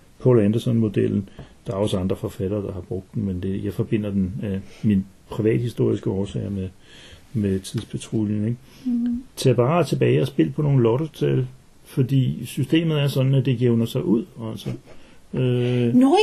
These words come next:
Speaker 2: ja, ja, den der, ja.
Speaker 1: Ja, hvis
Speaker 2: Igen den der meget pragmatiske,
Speaker 1: Ja, lige præcis.
Speaker 2: praktiske
Speaker 1: Ja. Så, øhm,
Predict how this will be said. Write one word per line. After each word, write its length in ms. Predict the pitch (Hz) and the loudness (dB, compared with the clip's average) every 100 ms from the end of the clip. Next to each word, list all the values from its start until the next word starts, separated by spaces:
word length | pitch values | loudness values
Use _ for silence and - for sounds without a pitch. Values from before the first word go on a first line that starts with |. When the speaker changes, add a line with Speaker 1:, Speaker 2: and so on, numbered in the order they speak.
| 403 | 6
Speaker 2:
ja, 520 | 370 381 370 - - | 4 4 0 -6 0
ja, 100 | 294 392 - - 233 | 2 2 0 -4 -4
den 100 | - | -2
der, 180 | 294 277 | -2 -2
ja. 240 | 254 285 139 | -2 0 2
Speaker 1:
Ja, 120 | 160 | 4
hvis 120 | 294 | 4
Speaker 2:
Igen 260 | 320 311 370 | 4 4 6
den 160 | 349 320 | 6 4
der 160 | 311 | 2
meget 420 | 262 254 381 302 - | 0 0 0 0 -2
pragmatiske, 800 | 240 233 233 277 - 285 180 220 | 0 2 2 -2 -4 -2 0 0
Speaker 1:
Ja, 340 | 254 240 240 190 | 0 0 0 2
lige 140 | 202 | 2
præcis. 260 | 196 175 151 | 2 -2 -2
Speaker 2:
praktiske 640 | 147 - - - 277 262 | -4 -6 -10 -12 -10 -4
Speaker 1:
Ja. 460 | 254 240 240 220 220 214 - - - - - - - - - - - - - - - - - - | -2 0 0 0 -2 -8 -18 -20 -20 -20 -20 -20 -20 -20 -20 -20 -20 -20 -20 -20 -20 -20 -14 -4
Så, 540 | - 113 107 107 104 | 2 4 4 4 2
øhm, 460 | 104 104 101 101 | 4 4 4 2